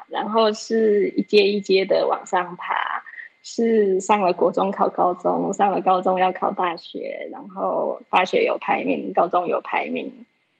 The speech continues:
然后人生就是应该怎么走。这个是主流的价值观，也是大家好像生下来就被预设内建好的。可是当我们选择不是这样子，或是我们想要做别的选择的时候，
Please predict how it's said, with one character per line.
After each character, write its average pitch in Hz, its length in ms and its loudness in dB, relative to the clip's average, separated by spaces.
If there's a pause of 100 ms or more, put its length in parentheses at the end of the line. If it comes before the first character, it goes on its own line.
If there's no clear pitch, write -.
(120)
然 196 160 -4
后 214 100 2
人 180 220 2
生 190 220 0
就 - 100 0
是 - 140 0
应 165 100 0
该 - 160 2
怎 - 160 -6
么 - 140 -6 (160)
走。 - 180 -2 (420)
这 311 80 -2
个 269 140 4
是 240 140 0
主 196 200 0
流 113 220 0
的 - 480 -2
价 175 160 4
值 - 240 -6
观， - 440 -4
也 190 120 -2
是 196 300 0 (260)
大 196 140 4
家 190 200 2
好 190 140 0
像 185 380 -2
生 196 200 -4
下 190 180 6
来 147 180 2
就 185 180 0
被 165 440 2
预 - 360 -4
设 170 460 0
内 196 140 2
建 190 260 2
好 - 180 -4
的。 - 260 -10 (760)
可 - 120 -8
是 277 160 0
当 277 160 6
我 240 100 4
们 156 180 -4
选 - 220 -6
择 - 140 -10
不 - 160 -10
是 196 160 -6
这 185 100 -4
样 175 240 -4
子， - 160 -14
或 220 160 -4
是 226 80 -4
我 214 140 0
们 190 120 -6
想 - 240 -6
要 208 160 2
做 202 160 -2
别 - 180 -4
的 - 120 -8
选 - 240 -14
择 - 160 -12
的 - 180 -12
时 - 220 -18
候， - 320 -10